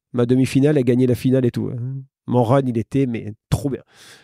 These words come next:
Et sur le gap de straight, j'arrive, je ratterris,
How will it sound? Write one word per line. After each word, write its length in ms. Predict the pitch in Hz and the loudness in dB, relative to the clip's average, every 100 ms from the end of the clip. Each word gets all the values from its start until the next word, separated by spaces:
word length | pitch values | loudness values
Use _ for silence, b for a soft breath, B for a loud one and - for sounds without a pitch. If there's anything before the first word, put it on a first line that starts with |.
| b b b b b b _ _ _ 247 | b b b b b b _ _ _ -12
Et 460 | 139 131 127 120 117 | 0 2 4 2 0
sur 280 | - 165 160 | 0 0 0
le 80 | 151 | 0
gap 220 | 156 143 | 0 0
de 100 | 139 | -4
straight, 560 | - 147 147 160 - - _ _ _ - | -6 -4 0 0 -4 -20 _ _ _ -16
j'arrive, 480 | 120 127 127 135 147 | -4 -2 0 2 0
je 100 | 127 | -2
ratterris, 760 | 127 131 - 127 131 139 151 | -2 -4 -2 -4 0 0 0